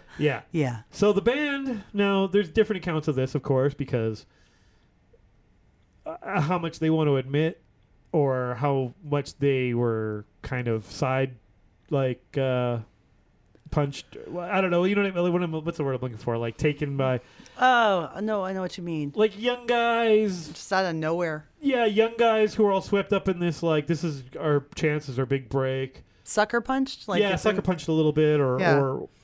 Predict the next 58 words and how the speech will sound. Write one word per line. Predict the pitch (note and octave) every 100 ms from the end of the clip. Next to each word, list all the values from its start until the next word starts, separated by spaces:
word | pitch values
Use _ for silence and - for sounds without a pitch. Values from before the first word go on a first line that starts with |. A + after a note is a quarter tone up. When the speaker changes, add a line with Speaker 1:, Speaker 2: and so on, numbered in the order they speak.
| -
Speaker 1:
yeah, | F3
that's | D3+ D#3
what | D3 B2+
I |
was | A2+
looking | A2 A2+
for. | - A2+ - - -
Uh, | G#3
but | G3+ G#3+
you | A#3
know | A#3
what |
I | A3+
mean? | A3+
Like, | G3+ D#3+ - -
they | D#3+ F#3+
were | F3
taken | - G3 G3+ E3+
by | C#3+ C3 B2+ B2 _ _ _ _
Speaker 2:
Mm-hmm. | D#3 D#3
Speaker 1:
surprise, | D#3+ - F#3+ F#3+ C3+ C3 C3 - _ _ D#3
where | D#3 D3+ C#3+
it's | C#3+ C#3
like, | C#3+ C3+ C#3+
"Look, | E3 E3 _ _ _ _ - - _ _ _ -
you | E3
guys | F3 F3
wanna, | D3+ E3 D#3 D3+ -
you | D#3 D3 D3
guys | F3 D3+
wanna | D#3 D#3
make | D3+ D3
it | F3+ -
to | C#3+
the |
next | C#3 C3+
level? | C3 C#3 E3 G3 F#3
Like, | C3 B2 -
right | D3+ D#3+
now, | D3+ D3+
yeah, | D#3 G#3 C#3
you're | C#3 C3+ C#3+
big | D#3 D#3
in | C#3+
your | B2+ B2 B2
hometown. | C3 C3 A2+ C#3 B2 B2
You're | B2
a | B2
small, | - C#3 B2+ C3+
you're | C3 C3+
a |
big | D3
fish | D3 -
in | B2
a |
small | - A#2
pond. | - F3+ D3+
Speaker 2:
Mm-hmm. | - E3 E3